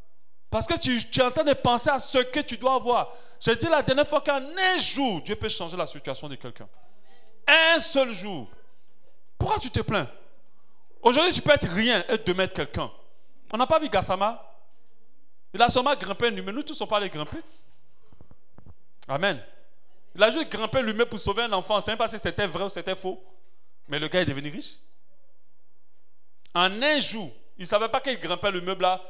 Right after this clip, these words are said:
c'était sa vie qui allait basculer. Amen. Et ça peut t'arriver. En un jour, Dieu peut changer ta situation. En un jour, Dieu peut te permettre de rencontrer quelqu'un d'extraordinaire qui va booster ta vie,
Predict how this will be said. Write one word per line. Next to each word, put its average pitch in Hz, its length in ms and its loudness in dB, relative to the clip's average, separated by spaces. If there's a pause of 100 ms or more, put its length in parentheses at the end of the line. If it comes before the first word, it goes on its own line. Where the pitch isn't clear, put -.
c'était 170 180 -6
sa 165 140 2
vie 156 120 -6
qui - 80 -4
allait 151 140 0
basculer. 123 420 -6 (960)
Amen. 165 340 -2 (520)
Et 202 60 6
ça 269 200 2
peut 330 220 2
t'arriver. 285 500 -2 (540)
En 269 160 2 (240)
un 349 180 6
jour, 294 400 -2 (340)
Dieu 254 280 2 (360)
peut 220 160 2
changer 190 540 2 (240)
ta 165 160 0
situation. 143 720 -4 (260)
En 247 340 4
un 330 180 6
jour, 269 360 0 (320)
Dieu 294 180 8 (160)
peut 247 100 4
te 233 120 0
permettre 214 360 2
de 196 60 2
rencontrer 202 540 2
quelqu'un 196 340 0
d'extraordinaire 180 880 0 (280)
qui 202 80 -4
va 226 180 10
booster - 560 4
ta 156 180 -2
vie, 127 200 -8